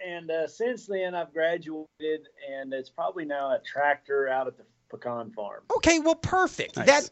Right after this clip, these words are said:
Speaker 2: that is a perfect
Speaker 1: <laughs>
Speaker 2: segue because it fits right into my analogy. As we evolve a-, as men, a, a recliner is a very important thing to us. I mean, let's face it.
Speaker 1: Oh, it is.
Speaker 2: Okay, it, it really
Speaker 1: Very,
Speaker 2: is.
Speaker 1: very.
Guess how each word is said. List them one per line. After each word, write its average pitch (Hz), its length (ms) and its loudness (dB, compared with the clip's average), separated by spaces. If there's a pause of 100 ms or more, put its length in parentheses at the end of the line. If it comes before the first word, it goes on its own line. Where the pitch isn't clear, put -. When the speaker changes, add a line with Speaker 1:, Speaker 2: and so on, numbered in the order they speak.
Speaker 2:
that 320 180 12
is 381 140 12
a 294 60 10
perfect 392 520 10
Speaker 1:
<laughs> - 100 2
Speaker 2:
segue 190 400 4
because 160 400 -2
it 202 120 -4
fits - 360 -6
right 202 240 2
into 170 300 0
my 143 180 4
analogy. 110 760 -4 (600)
As 247 280 0
we 220 300 2
evolve 135 800 2 (480)
a-, 165 220 -4
as 147 300 -4
men, 110 460 -4 (520)
a, - 220 -6 (140)
a - 20 2
recliner 277 540 6
is 165 120 2
a 139 60 -2
very 156 480 4
important 131 540 -2
thing 220 260 4
to 107 140 -4
us. 73 220 -6
I 156 60 0
mean, 156 180 2
let's 180 200 0
face - 340 0
it. - 80 4
Speaker 1:
Oh, 196 200 12
it 214 120 12
is. 196 320 8
Speaker 2:
Okay, 196 360 8
it, 202 180 8
it 262 140 4
really 226 320 4
Speaker 1:
Very, 180 360 8
Speaker 2:
is. 110 60 -12
Speaker 1:
very. 165 360 6